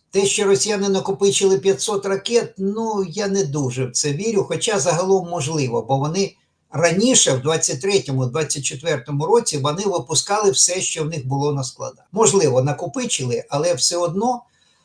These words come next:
а, скажімо, я б, е, не казав, що це катастрофічна кількість ракет, яка може,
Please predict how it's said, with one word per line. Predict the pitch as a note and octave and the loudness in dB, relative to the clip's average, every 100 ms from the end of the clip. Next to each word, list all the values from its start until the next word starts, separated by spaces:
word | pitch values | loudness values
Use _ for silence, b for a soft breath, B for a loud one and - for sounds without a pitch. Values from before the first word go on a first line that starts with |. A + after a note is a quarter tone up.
| _ - | _ -6
а, | D3 C#3+ C#3 C3+ C3 C3+ C3+ | 0 2 4 4 2 0 -2
скажімо, | C3 - D3+ F#3+ F#3 F3 | -2 -2 -2 0 2 2
я | D#3+ D#3+ F3 | 2 4 4
б, | C3+ | 2
е, | E3 D#3 D#3 D3+ | 2 2 2 0
не | D3+ E3 | -2 -2
казав, | E3+ D#3 G3 - | 0 2 2 0
що | E3+ | -2
це | C3+ E3+ | -2 -2
катастрофічна | - E3+ E3+ - - E3+ - C#3+ - D3 B2+ | -2 0 0 0 -2 -6 -4 -4 -4 -4 -6
кількість | C#3+ C3 C3 B2+ - | -6 -6 -4 -6 -2
ракет, | C3 B2+ F#3+ E3+ | -4 0 -2 0
яка | A#2+ - - C3+ | -2 -2 0 0
може, | B2+ D3 B2+ C3+ - | 0 0 2 2 0